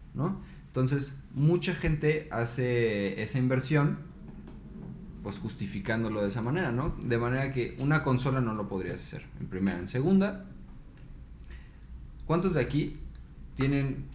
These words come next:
P C para trabajar, ¿no? Necesitan una traba-, una computadora para su día a día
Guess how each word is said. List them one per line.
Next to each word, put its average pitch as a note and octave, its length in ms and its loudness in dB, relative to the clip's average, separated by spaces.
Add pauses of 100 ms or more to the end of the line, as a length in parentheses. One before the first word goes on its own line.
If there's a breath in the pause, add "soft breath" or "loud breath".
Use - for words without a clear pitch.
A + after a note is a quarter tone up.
P A2+ 120 2
C B2+ 320 -2 (1000)
para F#2 200 0
trabajar, F#2 540 -2 (380)
¿no? G#2 280 -6
Necesitan G2 680 -4
una G#2+ 240 -2
traba-, F#2+ 280 -2 (160)
una A2 200 -2
computadora G2+ 460 -2
para G2 140 0
su G#2+ 120 -6
día A2+ 140 2
a A#2 40 2
día B2+ 360 2